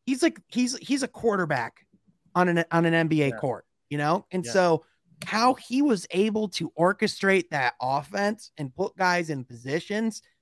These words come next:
Speaker 1: like, that's part of what made that team dangerous. You
Speaker 2: Mm-hmm.
Speaker 1: take that out,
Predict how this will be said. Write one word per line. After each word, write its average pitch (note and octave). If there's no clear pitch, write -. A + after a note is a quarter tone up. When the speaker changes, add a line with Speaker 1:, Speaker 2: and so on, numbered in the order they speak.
Speaker 1:
like, D#3+
that's A3+
part A3
of E3+
what F3
made D#3
that C3
team C3
dangerous. C3+
You B2+
Speaker 2:
Mm-hmm. B2+
Speaker 1:
take A#3+
that E3
out, E3+